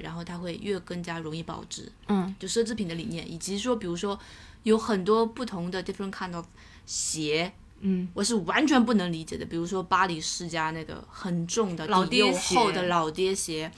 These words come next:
Speaker 2: 啊。
Speaker 1: 你开车是非常不方便的，而且它的价格可能八千到一万几不等的鞋，
Speaker 2: OK。
Speaker 1: 它就是慢慢让我觉得，哦，哦，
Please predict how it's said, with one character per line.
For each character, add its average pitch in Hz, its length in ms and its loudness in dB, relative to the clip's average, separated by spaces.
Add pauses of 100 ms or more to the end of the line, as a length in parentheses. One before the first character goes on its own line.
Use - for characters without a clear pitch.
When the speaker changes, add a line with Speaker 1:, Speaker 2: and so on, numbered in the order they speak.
(100)
Speaker 2:
啊。 165 320 -4 (120)
Speaker 1:
你 233 280 2
开 302 220 6
车 311 180 2
是 302 140 -2
非 262 160 -2
常 233 140 2
不 202 80 0
方 196 220 0
便 190 220 0
的， - 60 -4 (260)
而 208 80 0
且 233 100 0
它 233 120 4
的 233 100 2
价 214 280 4
格 165 300 -6
可 170 140 -10
能 160 220 -8
八 180 180 0
千 180 260 -6
到 175 160 0
一 160 120 -4
万 175 200 -2
几 - 100 -12
不 247 260 -2
等 127 420 0
的 190 100 0
鞋， 170 560 2 (100)
Speaker 2:
OK。 185 380 -4 (760)
Speaker 1:
它 262 220 4
就 262 120 0
是 262 120 -2
慢 247 180 4
慢 247 160 6
让 247 140 6
我 190 80 2
觉 175 140 -2
得， 175 120 0
哦， 180 360 2 (680)
哦， 208 140 0